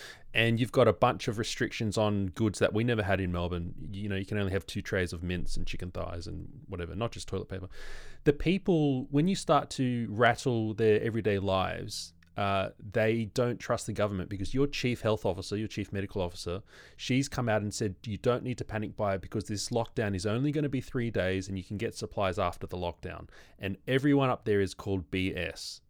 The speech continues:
No way this is just, even if, come on, we've seen this happen in Melbourne. They extend it, they extend it. So whether it gets extended or not is besides the point. We don't trust you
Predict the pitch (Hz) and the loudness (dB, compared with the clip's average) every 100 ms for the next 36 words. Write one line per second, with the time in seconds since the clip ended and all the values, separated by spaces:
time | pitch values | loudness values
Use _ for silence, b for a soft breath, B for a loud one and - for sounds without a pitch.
0 | - 110 110 101 107 98 92 - 90 104 | -10 -2 0 4 4 2 0 -8 -6 -2
1 | 90 - - 127 127 123 - - - B | -2 -4 -4 0 2 0 -2 -12 -20 B
2 | B B - - 143 120 101 123 - 147 | B B -16 -4 2 4 4 0 2 2
3 | 147 135 123 - 113 98 95 95 92 92 | 4 4 2 2 0 2 2 2 0 2
4 | 95 92 - - 101 98 95 92 - 98 | 2 0 -4 -2 0 0 0 -2 -4 -6
5 | 92 - - 110 98 - B B B 131 | -4 -4 -2 0 0 -2 B B B 8
6 | 170 165 - - 139 123 123 - 127 117 | 8 8 2 -2 0 0 -4 0 0 2
7 | 104 101 107 107 101 - 95 104 95 - | 2 2 4 4 2 -6 -2 0 0 -6
8 | - 107 67 120 127 120 - 107 - - | -4 -4 -2 -2 -2 -2 -4 -4 -4 -8
9 | 87 117 | -6 -6